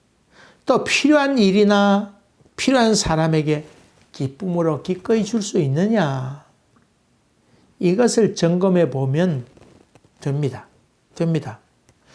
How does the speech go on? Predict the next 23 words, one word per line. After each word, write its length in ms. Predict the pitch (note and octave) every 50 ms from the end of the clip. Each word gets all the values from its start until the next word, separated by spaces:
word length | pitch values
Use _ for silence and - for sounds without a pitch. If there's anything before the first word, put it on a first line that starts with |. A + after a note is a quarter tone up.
| - _
쉽지 480 | _ - - - F#3 F3+ F3+ - - G#3+
않지만 760 | F#3+ F3 E3 - - F3 F3+ E3 D#3+ D3 C#3+ C3+ C3 C3 C3 _ _ _ _ _ _ _ _ _ - _ _ _ _ _ _
이런 320 | - A3+ A#3 C4+ D#4 D4 B3+
세계로 440 | - - A3 G#3+ G3 G#3 G3+ G3 F#3
나아가는 600 | F3 F3 F3 E3+ F3 F#3 F#3 F3+ E3 D#3 D#3+ D#3
것이 360 | D3+ D3 C3 C3+ C#3+ B2 - - _ _ _ _
신앙 360 | - - - - F#3 F#3 F#3
아닙니까? 600 | E3+ D#3 D3 D3+ D3+ D3+ C#3+ C#3 - B2+ A#2+ - _ _ _ _ _ _ _ _ _ _ _ _ _ _ _
내가 220 | - D#3 C#3+ D#3+
지금 380 | C#3 D3 D#3 D3+ D3+ C#3+ C3+ C3
가장 360 | - D#3 C3+ C3+ C3+ D#3 C#3 C3
귀중하게 640 | - D3+ C#3+ D3+ E3 E3+ F3+ F3 E3 D#3 D#3+ D3+
여기는 400 | D3 D3 D3+ D3 D3 C#3 C#3 C3+
것 200 | C3 C3+ B2 B2 - - - - _ _
무엇인지를 600 | - D#3+ D#3 D#3 D#3+ D#3 D#3+ - E3+ D3+ D3 C#3+
바라보면서 840 | D3 C#3+ C#3 C#3+ C#3 C3 C#3 C3 C3 C3 C3 C3 - - C#3 B2+ B2+ - - - _ _ _
그것을 500 | - - D3+ D#3 C#3+ - D#3 C3+ A#2+ - - _ _ _
남을 460 | E3 C#3+ C#3 C#3 C#3+ D3 D3+ D#3 C#3
위하여 280 | D3 C#3+ C#3 C#3 C#3 C3+
아낌없이 560 | C3 - _ - G3+ F#3 F3+ E3+ - - F#3
사용할 440 | F#3 - - E3 D#3+ E3+ F#3 F#3+ F3+
수 160 | F3+ - D3+
있는가? 600 | C3+ A#2+ B2+ D3+ E3 D#3+ D3+ C3+ B2 B2+ -